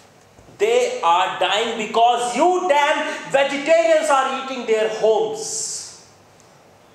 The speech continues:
I mean, I mean, yes, maybe we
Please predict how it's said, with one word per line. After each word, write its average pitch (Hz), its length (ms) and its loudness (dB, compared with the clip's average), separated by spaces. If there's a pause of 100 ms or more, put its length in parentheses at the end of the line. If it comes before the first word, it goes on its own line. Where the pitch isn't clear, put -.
(2250)
I 196 200 -12
mean, 302 220 -12 (440)
I 247 60 -12
mean, 349 220 -12 (340)
yes, - 880 -12 (760)
maybe 339 600 -6 (1200)
we 196 120 -20